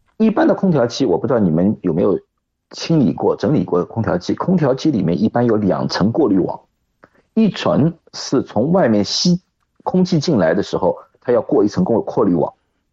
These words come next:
第二呢，就是在，呃，回气的时候，就是家里的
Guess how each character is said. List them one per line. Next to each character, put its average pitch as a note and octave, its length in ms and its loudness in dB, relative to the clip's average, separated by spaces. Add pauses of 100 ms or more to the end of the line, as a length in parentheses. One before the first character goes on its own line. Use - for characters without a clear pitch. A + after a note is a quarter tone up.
(300)
第 A3+ 100 2
二 G3 100 2
呢， C3+ 120 2
就 C#3 120 -2
是 - 80 -10
在， B2+ 220 0 (800)
呃， F#2 240 2
回 A2+ 400 0
气 - 320 -2
的 F#2+ 80 0
时 - 160 -6
候， F2 100 0
就 A#2+ 100 -2
是 A2 120 -2
家 F#3+ 240 -2
里 E3+ 100 2
的 E2+ 180 -2